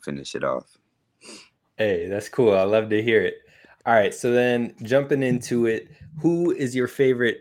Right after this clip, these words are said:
Speaker 2: N B A team to watch?
Speaker 1: Well, my favorite player is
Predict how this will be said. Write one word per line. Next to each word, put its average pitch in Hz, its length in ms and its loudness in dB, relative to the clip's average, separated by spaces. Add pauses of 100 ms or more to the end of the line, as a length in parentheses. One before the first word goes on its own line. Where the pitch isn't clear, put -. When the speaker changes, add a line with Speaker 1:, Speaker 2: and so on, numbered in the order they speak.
Speaker 2:
N 127 200 -2
B 123 140 0
A 113 120 -2
team 110 600 -6
to 101 120 -8
watch? - 560 -6 (1120)
Speaker 1:
Well, 73 320 -4 (320)
my 73 120 -6
favorite 82 360 -2
player 80 280 -2
is 69 180 -10